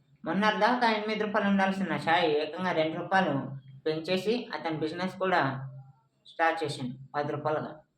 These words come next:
ఉం. ఒక చాయ్ రేటే పది రూపాయలు ఉంటే మన బతుకులు ఇంకెంత ఘోరంగా అనుభవించానో ఆలోచించండి.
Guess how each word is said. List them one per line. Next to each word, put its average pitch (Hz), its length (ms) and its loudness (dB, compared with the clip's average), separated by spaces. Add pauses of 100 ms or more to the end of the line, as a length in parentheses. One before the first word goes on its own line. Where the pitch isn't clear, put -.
(260)
ఉం. - 320 -12 (460)
ఒక - 140 -6
చాయ్ 175 400 4
రేటే 202 200 0
పది 180 260 2
రూపాయలు 185 260 0
ఉంటే 160 480 -2 (180)
మన 151 140 -2
బతుకులు 151 840 -2 (680)
ఇంకెంత 160 360 -2
ఘోరంగా 180 420 0
అనుభవించానో 170 640 -2
ఆలోచించండి. 143 1000 -2